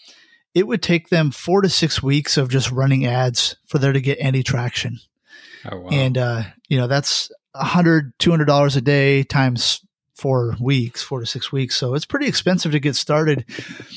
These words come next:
Speaker 1: Um, but their clients were okay with it because they, they knew about, you know, the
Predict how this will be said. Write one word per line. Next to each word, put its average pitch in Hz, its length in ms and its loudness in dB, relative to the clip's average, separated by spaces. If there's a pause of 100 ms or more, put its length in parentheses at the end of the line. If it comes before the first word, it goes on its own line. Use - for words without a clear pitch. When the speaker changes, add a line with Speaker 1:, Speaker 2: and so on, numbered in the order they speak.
(260)
Speaker 1:
Um, 135 600 0 (180)
but 175 260 0
their 175 120 4
clients 190 340 0
were 175 100 6
okay 160 240 2
with 151 160 2
it 160 60 0
because 139 300 0
they, 135 440 0 (500)
they 143 160 0
knew 143 220 2
about, 143 280 0 (240)
you 139 120 -4
know, 120 100 -4
the 123 300 -2